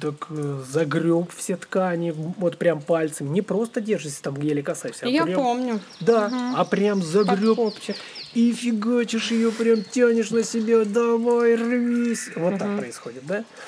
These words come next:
Speaker 1: А бывает, э, достаточно мягкие, те, которые, вот первое я рассказал, это обычно называется прямая техника,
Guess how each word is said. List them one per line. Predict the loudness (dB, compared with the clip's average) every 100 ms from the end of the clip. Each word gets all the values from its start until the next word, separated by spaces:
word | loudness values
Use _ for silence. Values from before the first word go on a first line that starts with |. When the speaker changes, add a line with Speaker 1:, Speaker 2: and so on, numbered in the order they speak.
| -16 -16 -18 _
Speaker 1:
А | -2 2
бывает, | 2 0 2 0 0
э, | 2 2 2 -2 -4 -6
достаточно | -6 -6 -2
мягкие, | -2 -2 -6 -10 -8 -8
те, | -4 -2
которые, | -2 -2 -2 -2 -4 -6 -20 -20 -20 -14 -2
вот | -2 -2 -12 -16 0
первое | 2 2
я | 0 -2
рассказал, | -6 -6 -6
это | -4 -4
обычно | -4 -6 -6
называется | -8 -6 -8 -4
прямая | -2 0 -2
техника, | -4 -8 -10 -12 -12